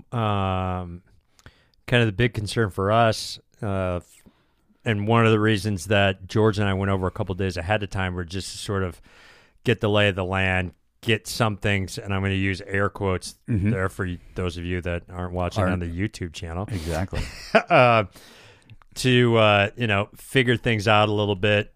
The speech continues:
Speaker 1: Um, <clears throat> but we had, so we had documentation both f-, with, um, the Tyrol K T M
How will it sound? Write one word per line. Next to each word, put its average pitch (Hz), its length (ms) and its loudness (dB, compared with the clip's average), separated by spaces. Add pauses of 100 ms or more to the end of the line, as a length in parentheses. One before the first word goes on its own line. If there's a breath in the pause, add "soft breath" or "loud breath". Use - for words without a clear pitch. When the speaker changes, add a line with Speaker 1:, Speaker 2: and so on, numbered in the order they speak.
(160)
Speaker 1:
Um, 95 580 -2 (120)
<clears throat> 76 320 -6 (340 loud breath)
but 107 420 2
we 127 260 2
had, 117 480 2 (460 soft breath)
so - 180 2
we 151 580 4
had 120 300 0
documentation 110 1080 0 (480)
both 107 420 2 (160)
f-, - 300 -20
with, 104 500 -2 (160)
um, 92 640 -4 (420 soft breath)
the 101 80 -6
Tyrol 120 360 2
K 113 180 -2
T 110 200 -2
M 98 280 -2